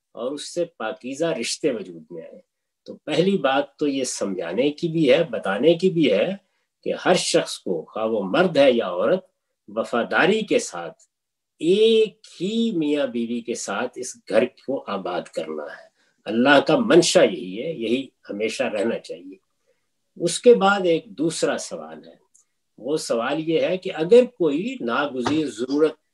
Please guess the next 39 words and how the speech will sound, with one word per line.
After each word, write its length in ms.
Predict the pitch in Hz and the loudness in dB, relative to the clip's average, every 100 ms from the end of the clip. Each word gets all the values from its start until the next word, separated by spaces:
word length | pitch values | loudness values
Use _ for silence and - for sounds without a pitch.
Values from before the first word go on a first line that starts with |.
| _ | _
पैदा 220 | 117 104 110 | -10 -6 -4
हो 180 | 95 90 | -4 -6
गई 240 | 92 90 | -8 -8
है, 200 | 80 - | -10 -10
कोई 200 | - 180 135 | -4 -4 -2
मसला 360 | 131 - 185 180 | -2 2 4 4
पैदा 300 | 131 113 117 | 0 -2 0
हो 180 | 95 87 | -2 -2
गया 240 | 95 92 | -6 -6
है, 280 | 82 90 - - _ _ _ _ - | -8 -12 -14 -18 _ _ _ _ -8
तो 80 | 139 - | -8 0
क्या 360 | 156 170 185 175 | 2 4 4 4
मर्द 400 | 113 139 170 - _ _ | 2 0 -2 -4 _ _
एक 240 | 147 156 - | -4 -2 0
से 180 | 180 147 | 0 2
ज्यादा 320 | 127 135 170 | 0 0 -2
शादी 420 | 165 110 120 165 170 _ - | -2 -4 -2 -4 -4 _ 0
कर 120 | 226 | 2
सकता 500 | - - 208 - 226 | 2 0 0 -2 0
है? 280 | 208 175 185 _ _ _ _ _ 117 | 2 0 -4 _ _ _ _ _ -8
तो 60 | 117 _ | -8 _
कर 120 | 170 | 0
सकता 480 | - - 120 _ - | 0 -6 -16 _ -20
है, 140 | - - _ _ _ _ _ _ | -20 -20 _ _ _ _ _ _
यानी 260 | 101 104 113 | -8 -6 -4
कोई 180 | 123 107 | -2 -2
मसला 380 | 127 - 170 165 | -2 2 4 2
पैदा 280 | 131 123 143 | 0 -2 2
हो 180 | 120 | 2
गया 140 | 117 139 | 2 -2
तो 120 | 139 | -4
कर 180 | - 95 | -8 -8
सकता 420 | - 101 - - | -6 -8 -10 -12
है 140 | - - _ _ _ _ _ _ - | -14 -16 _ _ _ _ _ _ -6
और 260 | 107 123 117 | 0 2 2
यही 280 | 147 196 196 | 4 4 6
होना 320 | 226 - 277 | 6 6 6
भी 120 | 214 | 0
चाहिए, 440 | - - 160 - | -8 -10 -10 -12